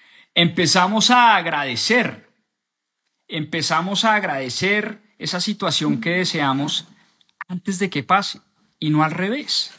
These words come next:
Generalmente, ¿cómo creamos nosotros conexiones neuronales y cómo creamos nosotros memorias? Esperamos a que algo pase en nuestro mundo exterior para ahí sí sentirnos, por ejemplo, felices.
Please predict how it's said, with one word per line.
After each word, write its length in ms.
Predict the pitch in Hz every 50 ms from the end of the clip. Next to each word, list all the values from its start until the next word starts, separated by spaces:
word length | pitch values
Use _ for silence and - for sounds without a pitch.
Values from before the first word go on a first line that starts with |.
| _ _ _ _ _ _ _ _ _ _ _ _ _ -
Generalmente, 880 | - 196 196 196 190 190 190 202 220 233 220 214 - 247 247 240 - -
¿cómo 340 | - 220 226 220 240 247
creamos 400 | 240 240 220 196 170 170 180 202
nosotros 560 | 208 220 190 - 170 156 151 165 180 180 - -
conexiones 880 | - - 202 185 165 147 - - - 175 175 170 170 175 180 175 170
neuronales 800 | 190 196 190 170 165 156 151 151 147 143 151 156 156 - - -
y 100 | - 156
cómo 300 | - - 180 180 185 185
creamos 340 | - 190 185 160 147 151 160
nosotros 540 | 175 180 160 - 139 131 131 - 156 156 151
memorias? 800 | 165 170 175 196 233 202 143 117 - - - - - - _ _ _ _ _ _ _ _ _ _ _ _ -
Esperamos 600 | 180 165 - - - 165 156 156 160 180 185 208
a 140 | 220 214 -
que 140 | - 156 139
algo 340 | 139 151 156 175 175 170
pase 320 | - 208 190 185 175 - 190
en 80 | 190
nuestro 340 | 196 196 180 - - 156 143
mundo 300 | 135 160 175 180 180 180
exterior 600 | 190 185 - - 202 190 185 156 143 143 - - _ _ _ _ _ _ _ _ _ _ _ _ _ _ _
para 360 | - 139 135 131 127 - - -
ahí 260 | 127 127 131 139 139
sí 200 | 139 - 175 165
sentirnos, 680 | 151 - 160 156 147 - - 165 156 156 160 160 - -
por 200 | _ - 156 135
ejemplo, 360 | 123 123 123 110 - 139 135
felices. 720 | - 156 160 208 214 156 - - - - - - -